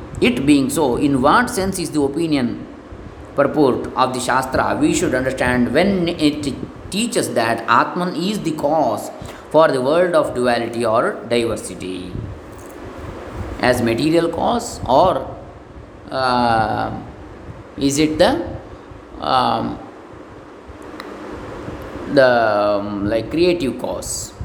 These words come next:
like that? Materials,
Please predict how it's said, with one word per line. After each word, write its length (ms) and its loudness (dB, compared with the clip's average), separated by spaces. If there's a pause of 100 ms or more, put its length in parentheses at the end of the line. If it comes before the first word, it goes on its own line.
like 180 0
that? 140 -6 (1600)
Materials, 920 2